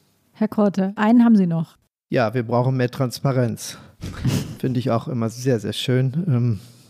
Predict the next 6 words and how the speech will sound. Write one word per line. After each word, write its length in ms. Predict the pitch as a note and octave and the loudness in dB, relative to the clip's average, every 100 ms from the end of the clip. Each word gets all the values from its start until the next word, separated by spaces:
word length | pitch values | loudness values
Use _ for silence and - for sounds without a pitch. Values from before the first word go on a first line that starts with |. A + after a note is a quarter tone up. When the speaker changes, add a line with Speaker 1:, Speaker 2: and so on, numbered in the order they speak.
| _ - | _ -6
Speaker 2:
Transparenz, 960 | B2+ A#2+ - A2+ B2 C3+ C#3 - - | -4 -4 -4 -2 0 -2 -4 -6 -4
äh, 200 | - A#2+ | -2 -2
ist 260 | B2+ - - | -4 -6 -4
dann 160 | A2+ A2 | -4 -2
die 80 | |
Trostformel 840 | A2+ C3 B2+ - - A2 A2+ B2+ | -2 -2 -2 -4 -4 -2 0 -2